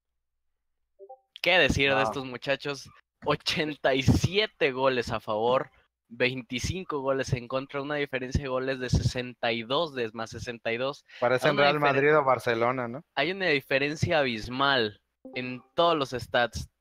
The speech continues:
Speaker 1: tanto entre el, desde el primero hasta todos los demás. Entre el primer y segundo lugar hay demasiada diferencia, una diferencia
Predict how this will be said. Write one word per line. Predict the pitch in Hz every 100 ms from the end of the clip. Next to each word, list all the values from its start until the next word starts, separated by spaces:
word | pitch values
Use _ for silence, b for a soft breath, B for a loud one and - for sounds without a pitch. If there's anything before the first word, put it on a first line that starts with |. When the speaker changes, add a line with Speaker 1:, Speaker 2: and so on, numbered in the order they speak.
| _ _ _ _ _ -
Speaker 1:
tanto | 139 131 123 131 127 123 107 -
entre | 127 127 127
el, | 127 110
desde | 127 131 127 127
el | 123
primero | - 131 151 202 214 -
hasta | 120 - 117
todos | - 147
los | 151 120
demás. | 107 101 95 - 120
Entre | 120 131
el | 127
primer | 139 143 202
y | 202
segundo | 165 156 151
lugar | 131 127
hay | 127
demasiada | 120 110 104 - 143 143
diferencia, | 139 123 120 127 131 143
una | 131 127 117 92
diferencia | 127 131 127 135 143 139